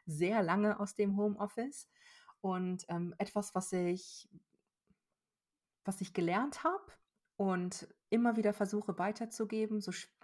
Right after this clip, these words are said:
so schwer es manchmal auch fällt, nicht zu hart mit sich selbst ins Gericht gehen und immer Perfektion erwarten. Vor allen Dingen in Situationen wie heute.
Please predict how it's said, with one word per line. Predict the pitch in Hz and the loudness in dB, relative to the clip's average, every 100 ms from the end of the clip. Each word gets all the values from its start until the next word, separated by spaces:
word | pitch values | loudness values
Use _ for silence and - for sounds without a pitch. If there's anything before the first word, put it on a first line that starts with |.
| - - - - | -20 -20 -20 -14
so | - 185 | -6 -4
schwer | - 220 247 | 2 4 4
es | 226 220 | 2 0
manchmal | 202 202 202 196 | 0 0 0 2
auch | 185 - | 0 -2
fällt, | - 135 - - - _ _ _ _ _ - | -2 -2 -4 -12 -20 _ _ _ _ _ -2
nicht | 180 240 - - | 2 2 0 -10
zu | - 226 185 | -6 -4 2
hart | 196 190 190 - - - 190 | 4 4 2 -4 -16 -8 -2
mit | 185 | -2
sich | - 185 | -2 -4
selbst | 180 180 - 175 | 0 -2 -2 -6
ins | 175 | -6
Gericht | - 165 156 156 - | -8 -8 -8 -8 -6
gehen | 139 131 156 - - | -4 -4 -8 -10 -8
und | 170 - | -8 0
immer | 196 190 185 | 2 2 0
Perfektion | 196 185 180 - - 160 156 | -2 -4 -4 -6 -8 -6 -4
erwarten. | 131 120 123 - - - - _ - _ | -4 -4 -6 -10 -14 -14 -16 _ -20 _
Vor | - - - | -4 -2 2
allen | 208 220 | 4 4
Dingen | 220 190 | 4 2
in | 185 | 0
Situationen | 185 - 170 160 - 170 170 156 | -2 -2 -2 -2 -4 -6 -6 -6
wie | 156 | -8
heute. | 151 135 - - - | -6 -6 -8 -12 -14